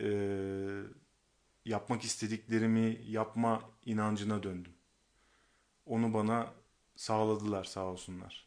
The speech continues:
Daha ilk böyle gittiğim auditionlardan aldığım feedbacklerle. Çünkü insanlar, ha, şu çok büyük bir fark. Karşında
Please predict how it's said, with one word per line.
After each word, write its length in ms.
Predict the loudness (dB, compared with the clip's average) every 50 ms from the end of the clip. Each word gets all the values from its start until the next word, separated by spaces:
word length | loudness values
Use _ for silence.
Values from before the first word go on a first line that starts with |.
| _ -4
Daha 180 | -2 0 0 2
ilk 280 | 0 0 -2 -4 -4
böyle 320 | -4 -2 -2 -2 -2 -4 -4
gittiğim 440 | -6 -8 -12 -10 -6 -4 -2 -2 -2
auditionlardan 920 | -2 -2 -2 0 0 0 -2 -2 -2 -2 -2 -2 -2 -2 -2 -2 -2 -2
aldığım 380 | -2 -4 -4 -4 -4 -4 -4 -4
feedbacklerle. 880 | -6 -8 -10 -6 -4 -2 -2 -2 -2 -2 -2 -2 -2 -2 -4 -6 -8 -12 -18 -20 _ _ _ _ -20 -20 -20 -20 _ _ -20 _ _ _ -20 -20 _ _ _ _ _ _ -8
Çünkü 260 | -4 -2 0 0 2
insanlar, 480 | 0 0 2 2 2 4 4 4 2 2 -2 -8 -14 -16 -16 -14 -10
ha, 260 | -2 0 2 2 2 0 -6
şu 380 | -8 -4 -2 0 0 0 -2 -4 -6 -4
çok 340 | 0 2 2 2 0 -2
büyük 280 | -2 -2 -2 -2 0 0
bir 160 | 0 0 2 2
fark. 280 | 4 4 4 4 2 -4 -16 -20 _ _ -20 -20 -20 -20 -20 _ _ _ _ _ _ _
Karşında 560 | 4 6 6 6 6 4 2 2 2 2 2